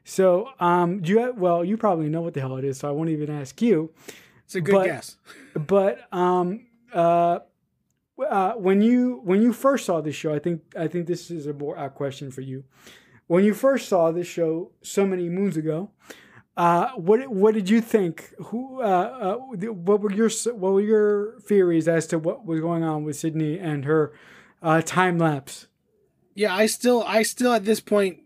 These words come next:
Speaker 2: you know, wasn't sure, but I felt like because that Project Christmas stuff had come back at the end of season two,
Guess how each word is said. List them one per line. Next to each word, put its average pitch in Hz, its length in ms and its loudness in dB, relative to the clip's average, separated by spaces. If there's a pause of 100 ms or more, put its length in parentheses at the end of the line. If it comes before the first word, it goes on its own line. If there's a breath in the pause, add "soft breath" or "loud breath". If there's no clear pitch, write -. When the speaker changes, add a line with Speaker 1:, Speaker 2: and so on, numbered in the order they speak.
Speaker 2:
you 202 120 0
know, 196 160 0
wasn't 196 420 0
sure, 208 540 0
but 190 140 0
I 170 120 -2
felt 190 320 -2
like 185 320 -2 (440 soft breath)
because 185 400 0
that 196 180 2
Project 185 420 0
Christmas 196 440 0
stuff 190 300 0
had 170 180 0
come 180 220 0
back 175 360 2
at 160 120 -6
the 165 140 -6
end 175 160 2
of 170 80 -2
season 175 400 -2
two, 196 400 0